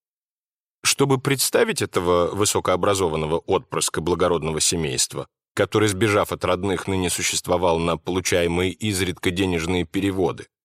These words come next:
вообразите пупсика с тугими розовыми щёчками, шёлком каштановых волос и вишенками ярко-красных влажных губ.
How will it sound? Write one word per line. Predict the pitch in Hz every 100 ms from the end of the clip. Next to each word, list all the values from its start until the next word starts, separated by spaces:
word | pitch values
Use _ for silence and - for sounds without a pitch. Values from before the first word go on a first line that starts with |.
| _ _ _ _ _ -
вообразите | 104 117 135 165 180 226 - 113
пупсика | - 240 - - 208 208 190
с | -
тугими | - 143 208 220
розовыми | 120 123 95 87 80 71
щёчками, | - 196 202 - 170 170 170 - _ _
шёлком | - 214 208 - 92
каштановых | 92 - 90 87 82 80 -
волос | 76 90 180 214 - _ _
и | -
вишенками | 185 156 233 - 190 - 180 156
ярко-красных | 101 151 165 135 - 107 120 - 104 -
влажных | - 80 80 76 76
губ. | 76 73 62